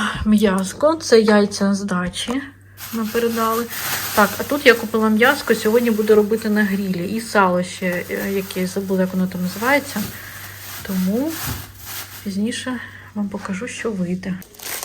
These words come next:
Ще Діма купив лавашик. Я знімав це.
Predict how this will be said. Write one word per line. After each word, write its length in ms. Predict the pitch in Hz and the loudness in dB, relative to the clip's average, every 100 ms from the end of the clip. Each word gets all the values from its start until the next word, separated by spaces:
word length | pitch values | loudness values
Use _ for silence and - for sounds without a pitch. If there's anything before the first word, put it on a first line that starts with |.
| - | -6
Ще 240 | - 254 262 | 0 4 4
Діма 400 | 226 240 247 240 | 6 8 8 6
купив 400 | 226 - 220 220 | 2 2 4 8
лавашик. 720 | 214 196 185 185 - - - - - - - - - - - - 226 | 8 8 4 0 -6 -8 -12 -12 -16 -20 -18 -16 -16 -18 -20 -8 -4
Я 80 | |
знімав 460 | 214 - 196 190 202 | -2 0 0 0 -2
це. 180 | - | -4